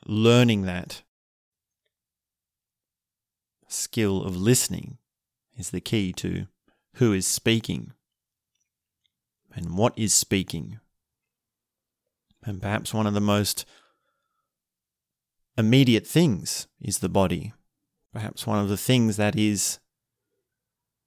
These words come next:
so much ingrained in the foundations of what we're doing and how we're going about our lives is nested in the body.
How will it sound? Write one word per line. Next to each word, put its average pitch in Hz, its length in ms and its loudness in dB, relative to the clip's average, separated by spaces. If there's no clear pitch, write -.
so 127 380 2
much 117 480 0
ingrained 107 920 2
in 92 380 -4
the - 80 -10
foundations 107 840 2
of 92 100 -10
what 101 160 -4
we're 92 120 -4
doing 104 520 0
and - 200 -12
how 113 200 2
we're 98 140 0
going 98 320 0
about 98 300 -2
our 95 160 -4
lives 98 680 -4
is 95 200 -6
nested 110 420 0
in 101 120 2
the 95 80 0
body. 98 480 -2